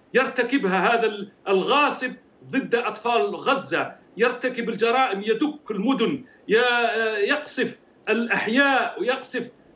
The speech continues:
ال-، المدنيين، يقصف المستشفيات والمدارس و-، و-، و-، وأماكن العبادة. كلها هذه الجرائم في نظر القانون الدولي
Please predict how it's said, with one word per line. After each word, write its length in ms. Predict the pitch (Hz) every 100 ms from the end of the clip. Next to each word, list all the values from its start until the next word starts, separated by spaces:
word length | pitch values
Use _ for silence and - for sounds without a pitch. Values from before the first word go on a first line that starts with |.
| -
ال-، 240 | 226 220
المدنيين، 1120 | 226 220 220 233 240 247 247 285 285 214 147 - -
يقصف 440 | 233 262 - 240
المستشفيات 1000 | 208 233 - 233 233 233 269 285 262 170
والمدارس 960 | 160 196 202 208 277 285 277 226 - - _ _
و-، 80 | 190 170 160 190
و-، 40 |
و-، 800 | 190 185 180 180 180 180 175 - - - -
وأماكن 500 | - 214 214 269 240
العبادة. 640 | 233 190 233 269 277 247 196
كلها 800 | - 330 349 254 170 165 131 - _
هذه 320 | 190 240 214
الجرائم 680 | 202 185 196 214 214 202 214 - - _ _ _ _ _ -
في 220 | - 190
نظر 340 | 175 202 202 196
القانون 400 | 185 190 196 180
الدولي 560 | 143 220 226 220 220